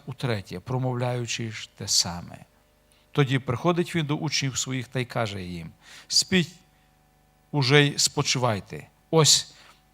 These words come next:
настав час, і син людський буде виданий у руки грішних. Вставайте, ходімо, ось наближається зрадник мій». Ці моменти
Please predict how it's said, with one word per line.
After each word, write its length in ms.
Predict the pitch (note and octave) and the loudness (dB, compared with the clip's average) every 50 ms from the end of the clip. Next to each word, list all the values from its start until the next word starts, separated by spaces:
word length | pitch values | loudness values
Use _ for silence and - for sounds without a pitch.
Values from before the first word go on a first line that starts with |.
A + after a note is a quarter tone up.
| _ _ _ | _ _ _
настав 460 | - B2+ C3+ - - - C3 A2 G#2 | -4 -2 2 2 2 2 0 -2 -2
час, 480 | - - D3+ D3 D3 C#3+ - - - - - | 2 2 4 4 4 2 0 -2 -4 -6 -2
і 60 | - | 2
син 260 | A#2 - - F#3 F#3 D#3 | 4 6 8 8 6 6
людський 380 | C#3 C3+ - - - C#3 C3+ | 4 2 2 0 0 -2 -2
буде 340 | A#2+ A#2 B2+ A#2 B2 A2+ G2+ G2 G2 G2 | -2 -2 -2 -2 -2 -2 -4 -6 -2 0
виданий 500 | C#3 D#3 B2 C3 C3 B2+ B2+ A#2+ A#2 - - | 0 0 2 0 0 0 0 -2 -4 -4 -6
у 120 | B2 A#2 | -6 -4
руки 240 | A2+ G#2+ - - A2 | -4 -6 -8 -8 -8
грішних. 460 | G#2 A2 A2+ G#2 - - - - - _ _ _ - - - - - - _ _ | -6 -6 -4 -4 -4 -6 -6 -8 -18 _ _ _ -20 -20 -20 -20 -20 -20 _ _
Вставайте, 680 | - - - - - F3+ D3+ C3 G2+ F2 - - D#3 | -2 0 0 0 -2 -4 -4 -4 -4 -6 -8 -12 -14
ходімо, 480 | - - D3+ C#3 B2 A2+ E2+ D2+ D2 - - _ _ _ _ _ _ - | -8 -4 -4 -4 -4 -4 -8 -8 -10 -14 -16 _ _ _ _ _ _ 0
ось 300 | C#3+ C#3 C3+ - - A#2 | 0 2 2 0 -2 -4
наближається 840 | A2 F#2+ F#2 F#2+ F2+ F#2+ A2 A2 A2 A2 A2 - - - G2 F#2+ G#2+ - _ _ _ _ _ | -8 -8 -8 -8 -8 -6 -4 -4 -4 -4 -6 -6 -6 -8 -8 -10 -14 -18 _ _ _ _ _
зрадник 600 | - - - G#2 F#2 F2+ - - F2 F2 - - _ _ - | -12 -10 -8 -6 -8 -8 -8 -10 -16 -18 -20 -20 _ _ -14
мій». 220 | - F2+ D#2+ D2 - _ _ _ _ _ _ _ _ _ _ _ _ _ _ _ _ _ _ _ _ _ _ _ _ _ _ _ _ - - - - - - - - - - - - - _ _ _ - | -12 -12 -12 -14 -20 _ _ _ _ _ _ _ _ _ _ _ _ _ _ _ _ _ _ _ _ _ _ _ _ _ _ _ _ -20 -20 -20 -20 -20 -20 -20 -20 -20 -20 -20 -20 -20 _ _ _ 2
Ці 220 | - - - A3+ | 8 8 10 10
моменти 760 | G#3+ A3 A3 G#3 B3+ C4 A#3+ G3+ - - F#3+ E3 D3 B2 A#2 | 12 10 10 10 8 8 6 4 2 4 4 4 4 2 -2